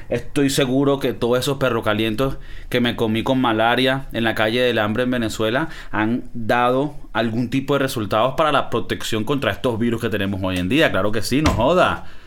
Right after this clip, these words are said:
Eso fue una cosa que obviamente le tenemos que agradecer a Chávez y al gobierno de nuestro lindo presidente, o sea, lo que ha traído el, el socialismo y el ch-, el chavismo a nuestra, a nuestra patria.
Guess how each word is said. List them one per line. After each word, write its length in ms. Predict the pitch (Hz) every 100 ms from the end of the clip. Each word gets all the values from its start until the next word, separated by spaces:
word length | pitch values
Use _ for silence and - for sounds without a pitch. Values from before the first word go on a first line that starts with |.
| -
Eso 220 | 95 101
fue 80 | 107
una 160 | 131 127
cosa 300 | 127 151 143
que 240 | 139 107
obviamente 320 | 101 107 113
le 80 | 123
tenemos 240 | 113 107 120
que 60 |
agradecer 440 | 120 113 104 110 110
a 80 |
Chávez 480 | 117 123 120 151 147 - - -
y 80 | 135
al 120 | 135
gobierno 600 | 127 123 113 117 113 135
de 80 | 147
nuestro 380 | 131 101 107 87
lindo 420 | 95 98 104 107
presidente, 580 | 117 120 98 98 151 175
o 20 |
sea, 240 | 98 117 117
lo 260 | 101 90
que 80 | 87
ha 80 | 92
traído 420 | 104 110 113 113
el, 260 | 107 92 90
el 100 | 92
socialismo 540 | 92 92 90 104 113
y 20 | 113
el 80 |
ch-, 180 | 107 - -
el 80 | 87
chavismo 380 | 92 90 104
a 20 | 107
nuestra, 440 | 92 - 85 78
a 300 | 71 - 92
nuestra 240 | 92 87
patria. 340 | 87 180 113